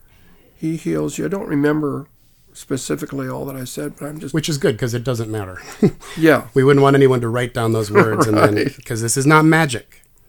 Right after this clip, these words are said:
Speaker 2: This is
Speaker 1: Right.
Speaker 2: not magic. This is a loving Father
Speaker 1: Yes.
Speaker 2: who wants to heal.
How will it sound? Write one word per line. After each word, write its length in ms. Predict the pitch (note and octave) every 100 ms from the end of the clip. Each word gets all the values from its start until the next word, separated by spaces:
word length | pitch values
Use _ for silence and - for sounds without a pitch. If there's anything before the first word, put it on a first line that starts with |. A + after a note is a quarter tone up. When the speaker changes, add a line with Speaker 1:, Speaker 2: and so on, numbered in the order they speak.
| _ _ C#3+
Speaker 2:
This 180 | C3+
is 140 | B2+ A#2+
Speaker 1:
Right. 60 |
Speaker 2:
not 220 | B2 C3+ C3
magic. 380 | B2+ A#2 G#2 -
This 120 | A2
is 160 | A2+
a 80 | A#2
loving 320 | A2+ A#2 A#2
Father 440 | A#2+ A#2 A2+ F2 - - _ _ _
Speaker 1:
Yes. 600 | D3 D3+ B2+ A2+ A2+ - -
Speaker 2:
who 80 |
wants 260 | A2+ G#2 G2+
to 100 | -
heal. 320 | G2+ G#2 F2+